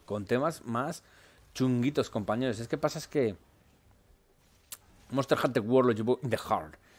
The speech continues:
lo llevo en the corazón y, eh, yo creo que, ah, yo creo que nos ha, a muchos nos ha sorprendido, ¿vale?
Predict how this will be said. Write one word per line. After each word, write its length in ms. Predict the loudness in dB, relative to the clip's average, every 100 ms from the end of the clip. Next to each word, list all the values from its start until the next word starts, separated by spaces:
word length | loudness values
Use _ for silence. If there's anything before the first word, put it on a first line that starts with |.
| -20 _
lo 80 | -10
llevo 120 | -4 -2
en 60 |
the 80 | 0
corazón 520 | 0 -2 2 2 2 -4 -20 -20 -20 _
y, 380 | -2 2 2 2 -2
eh, 800 | -2 0 0 0 2 2 0 0
yo 100 | 0
creo 140 | 0
que, 60 | 0
ah, 360 | 0 2 2 2
yo 80 | 0
creo 160 | 2
que 80 | 2
nos 160 | 2 0
ha, 240 | 0 0
a 20 |
muchos 300 | 0 0 0
nos 180 | 0 2
ha 80 | 2
sorprendido, 560 | 2 -2 -4 -4 -4 -4
¿vale? 240 | -2